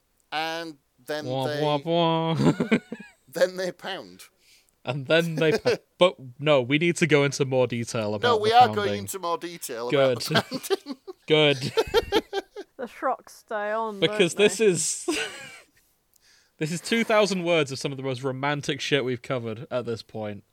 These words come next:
Speaker 1: Yep.
Speaker 2: And then there's, there's a U-turn. <laughs>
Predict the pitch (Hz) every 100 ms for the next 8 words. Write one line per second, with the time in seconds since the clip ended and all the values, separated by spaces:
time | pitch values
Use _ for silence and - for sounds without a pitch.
0 | _ - 165 160 - _ _ _ _ -
1 | 165 170 190 190 180 165 143 _ _ _
2 | _ _ 160 165 139 - _ _ _ 156
3 | 151 160 160 175 - 131 110 104 113